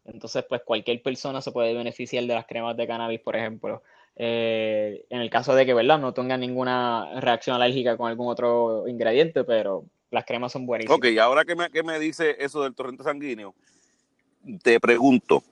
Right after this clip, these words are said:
Speaker 2: ¿ya se eliminó el T H C de las pruebas de dopaje en los trabajos o eso es algo que todavía está creando conflicto,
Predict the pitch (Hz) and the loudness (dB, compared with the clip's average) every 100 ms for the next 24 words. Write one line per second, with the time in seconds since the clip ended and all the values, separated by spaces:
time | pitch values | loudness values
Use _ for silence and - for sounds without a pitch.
0 | _ _ - _ _ _ _ _ _ _ | _ _ -20 _ _ _ _ _ _ _
1 | _ _ 127 110 139 160 190 185 190 180 | _ _ -4 4 6 6 4 4 4 6
2 | 170 175 165 147 156 156 156 147 160 151 | 8 6 4 2 2 2 -2 0 0 2
3 | 127 - 135 135 143 139 143 143 143 135 | 0 0 -2 -2 -2 0 0 0 -4 -6
4 | 139 135 156 156 147 131 117 117 127 127 | -2 2 2 2 0 -8 -12 -12 -6 -8
5 | 131 127 117 110 107 117 123 110 110 113 | -6 -14 -12 -8 -8 -10 -12 -10 -10 -12
6 | 110 104 107 107 - | -16 -20 -20 -20 -8